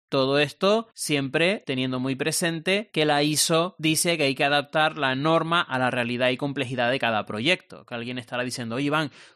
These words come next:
¿cómo has dicho en el podcast que la matriz de responsabilidad no es nece-?". Bueno, la matriz de responsabilidad será necesaria en un aeropuerto o en una promoción de quinientas viviendas,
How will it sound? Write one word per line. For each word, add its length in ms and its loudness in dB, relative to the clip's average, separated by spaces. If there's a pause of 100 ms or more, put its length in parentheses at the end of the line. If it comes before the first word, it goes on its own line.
¿cómo 260 0
has 100 0
dicho 280 -2
en 80 -4
el 160 -2
podcast 520 -2
que 280 -4
la 100 0
matriz 320 -2
de 100 0
responsabilidad 1000 -2
no 100 -6
es 80 -6
nece-?". 340 -8
Bueno, 280 -4
la 140 -4
matriz 280 -6
de 80 2
responsabilidad 920 0 (280)
será 300 0
necesaria 640 0
en 80 -4
un 100 -2
aeropuerto 880 0
o 160 0
en 60 -2
una 200 0
promoción 600 -2
de 240 2
quinientas 440 -2
viviendas, 600 0